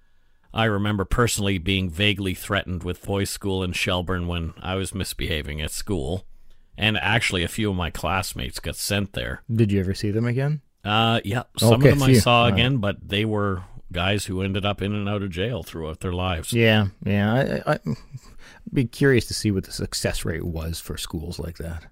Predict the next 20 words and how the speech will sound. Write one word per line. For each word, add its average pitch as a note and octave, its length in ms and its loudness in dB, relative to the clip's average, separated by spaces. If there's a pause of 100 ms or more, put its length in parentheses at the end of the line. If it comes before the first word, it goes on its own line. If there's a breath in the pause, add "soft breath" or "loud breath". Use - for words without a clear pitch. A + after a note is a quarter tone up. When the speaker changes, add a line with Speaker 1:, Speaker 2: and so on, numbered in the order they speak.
(140)
Speaker 1:
Yeah, E2 340 -2 (460 soft breath)
I F#2+ 60 -4
don't F2 220 -4
think F#2 140 -8
it D#2+ 60 -6
was D#2+ 120 -6
very E2 240 -6
high. C#2+ 380 -4
Speaker 2:
No, G#2+ 340 4
I E2 100 -6
don't - 200 -10
think - 180 -18
so. - 200 -16 (260)
Speaker 1:
Uh, G2+ 200 0
it - 120 0
was B2+ 160 0
in E3+ 140 4
these D#3 180 4
group C3 300 2
homes G2 440 0